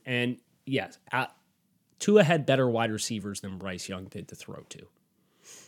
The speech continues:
I think Bryce Young's best pass catchers were Jermaine Burton and one year of Jameson Williams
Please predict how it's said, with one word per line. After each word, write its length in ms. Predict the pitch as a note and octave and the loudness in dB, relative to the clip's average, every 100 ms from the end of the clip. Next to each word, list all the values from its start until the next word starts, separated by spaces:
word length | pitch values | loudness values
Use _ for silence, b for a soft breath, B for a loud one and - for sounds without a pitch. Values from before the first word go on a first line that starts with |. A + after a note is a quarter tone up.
| B _ _ b b b b b b _ _ _ _ - | B _ _ b b b b b b _ _ _ _ -16
I 40 | - | -4
think 200 | A#2+ G2+ | -4 -2
Bryce 340 | A2+ A#2 - | 0 0 0
Young's 300 | A#2 A2 G#2+ | 0 0 -2
best 340 | - A2 G#2+ - | -4 -4 -4 -2
pass 260 | G#2 G#2 | 0 0
catchers 480 | - G2+ - G#2 F#2 | -2 -6 -6 -8 -8
were 400 | G2+ G2 G2 F#2+ | -8 -8 -8 -10
Jermaine 540 | - G#2 A2 C3 C3 A2 | -8 -4 0 2 2 0
Burton 560 | A#2+ B2 A#2+ A#2+ A2+ | -2 -2 -4 -4 -4
and 320 | A2+ G#2+ G2+ G2+ | -4 -6 -6 -2
one 260 | A#2+ C3 | 0 2
year 160 | B2+ B2 | 2 2
of 80 | A2 | 0
Jameson 560 | A#2 A#2 A2+ - G#2+ | -2 0 0 0 0
Williams 800 | G#2 G#2+ G#2 G#2 G#2 G2+ - | 0 0 0 -2 -2 -4 -4